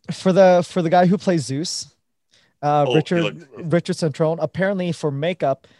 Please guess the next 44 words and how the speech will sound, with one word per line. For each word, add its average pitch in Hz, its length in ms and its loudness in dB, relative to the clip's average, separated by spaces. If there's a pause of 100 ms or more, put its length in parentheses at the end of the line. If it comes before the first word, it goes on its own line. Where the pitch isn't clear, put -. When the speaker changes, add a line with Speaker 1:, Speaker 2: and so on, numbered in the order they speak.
(300)
Speaker 1:
in 160 120 -4
the 156 60 -4
beginning, 175 380 -2
it, 165 260 -6
it - 120 -10
took - 180 -10
them 165 100 -4
three 175 320 -8
hours 147 360 0
to 143 100 -14
put 160 240 -4
on 143 320 -4 (120)
all 151 140 2
of 151 80 0
his 135 140 -4
makeup 135 360 -6
and 127 140 -8
bodysuit 131 420 -4
or 127 40 -6
whatever 117 300 -6
else. 104 240 -12 (560)
After, 156 360 -2
like, 147 320 -2
once 151 160 -4
they - 60 -10
got 143 180 -2
good 156 160 2
at 175 160 2
it, 196 120 -2
it 160 60 -2
got, 139 160 -2
like, 135 180 -6
two - 140 -6
and 151 80 -2
a 143 40 -2
half 139 260 -2
hours, - 320 -12
two - 180 -6
hours. 123 360 -6 (300)
So - 100 -14
that's 139 160 0
pretty 269 180 2
good. 147 220 2
Speaker 2:
It - 40 -20